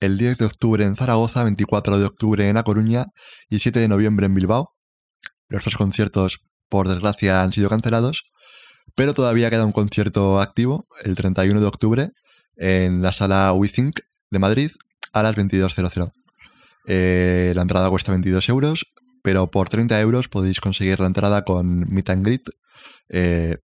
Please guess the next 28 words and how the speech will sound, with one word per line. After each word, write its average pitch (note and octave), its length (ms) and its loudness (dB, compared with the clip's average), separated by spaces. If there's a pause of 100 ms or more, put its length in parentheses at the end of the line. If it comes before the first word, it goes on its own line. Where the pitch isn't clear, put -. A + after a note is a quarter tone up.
(200)
que F#2 120 -6
consiste F2+ 400 -4
básicamente F2 640 -2
en E2 100 -4
que E2+ 220 -4
tenéis F2+ 300 -4
unos F2+ 180 -4
minutos G2+ 320 0
en G2+ 60 -2
los F2+ 100 -4
que F#2 80 -6
podéis F2+ 240 -4
conocer F#2 400 0
a, F2 260 2
al F2+ 140 0
grupo, A#2 340 0
eh, E2+ 540 -4 (400)
personalmente, F#2+ 580 -2
quiero F2+ 140 -4
decir, A2+ 240 -4 (500)
eh, E2+ 300 -2
en E2+ 80 -4
camerinos G#2 560 0
o F2+ 100 0
en F2 60 0
alguna F2 260 0
sala F2 260 -2
especial. F2+ 460 -4